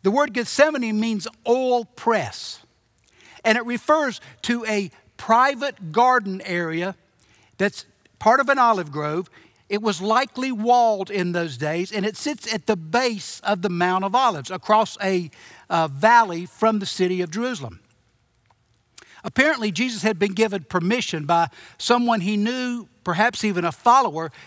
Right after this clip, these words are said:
to enter the garden for escape, for rest, for prayer, and he did it often whenever he was in the city. He continues at verse thirty-three.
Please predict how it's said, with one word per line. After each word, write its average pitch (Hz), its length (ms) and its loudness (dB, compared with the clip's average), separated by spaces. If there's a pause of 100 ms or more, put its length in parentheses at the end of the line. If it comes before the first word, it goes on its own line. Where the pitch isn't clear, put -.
(140)
to 208 180 -8
enter 240 460 -2
the 220 100 -4
garden 185 680 -2
for 160 280 -4
escape, 240 600 -2
for 160 140 -2
rest, 196 460 -4
for 170 100 -6
prayer, 202 400 -2 (380)
and 220 160 0
he 220 440 -4
did 240 200 -4
it 247 160 -6
often 202 640 0 (880)
whenever 202 380 0
he 208 120 -4
was 214 160 -6
in 226 100 0
the 233 80 -4
city. 240 440 -4 (1000)
He 202 100 -4
continues 220 600 -2
at 208 80 -2
verse 202 280 -2
thirty-three. 196 760 -4